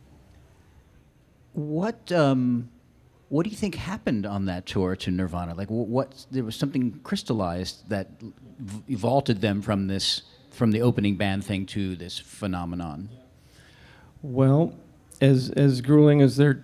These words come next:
Speaker 2: tour was, I think spending five and a half weeks doing shows every night,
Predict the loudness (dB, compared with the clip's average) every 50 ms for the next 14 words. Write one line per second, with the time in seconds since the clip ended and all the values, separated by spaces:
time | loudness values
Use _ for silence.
0 | -14 -20 -20 -16 _ -4 2 4 6 6 6 6 6 4 4 4 4 4 6 6
1 | 6 4 4 2 0 -4 -6 -8 -6 -4 0 2 2 2 0 0 0 0 0 -2
2 | -6 -12 -14 -6 -2 0 2 2 2 0 -2 0 0 2 2 2 2 2 2 2
3 | 2 0 0 2 2 2 2 2 -2 -2 0 2 2 2 2 0 -2 -4 -4 0
4 | 2 4 4 4 4 4 2 2 2 2 2 2 2 2 2 0 0 -2 -4